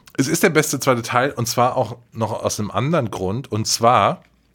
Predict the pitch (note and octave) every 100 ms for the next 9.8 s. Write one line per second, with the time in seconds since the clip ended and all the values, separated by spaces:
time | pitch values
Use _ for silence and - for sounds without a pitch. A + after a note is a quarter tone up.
0 | _ _ _ _ - _ - - - -
1 | _ A2+ B2+ C#3+ E3+ D3 C3+ - A#2+ A2+
2 | G2+ G#2 G2 F#2 F#2 E2+ C#2 C2+ E2+ _
3 | _ _ _ - - C3+ B2 - G#2+ A#2+
4 | C#3 - C#3+ D3 - - - G#2+ A2+ -
5 | - A#2 F#2+ A2 A2 A2 G2+ G2 F#2 F#2
6 | - B2 A2+ - G2+ G2+ G#2+ G2 - F#2+
7 | - - G2 - E2 D2+ D#2 - _ -
8 | E2+ D#2 E2 F2 F#2+ G2+ D#2 D2 F2 A#2+
9 | E3+ G2+ G2+ G2+ - G#2 G#2